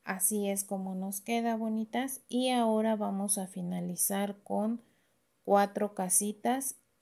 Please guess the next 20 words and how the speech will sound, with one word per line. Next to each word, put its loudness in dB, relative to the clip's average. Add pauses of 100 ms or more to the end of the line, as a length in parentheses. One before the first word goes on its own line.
(100)
y 0 (180)
en 0
la 2
última 0
casita 0
vamos 0
a 0
hacer 0
nuestros -2 (100)
cuatro 2 (540)
puntos 2
altos -2
del -4
final. -8 (100)
Aquí -8
vamos 0
a -4
empezar -2
la -2
reducción. 0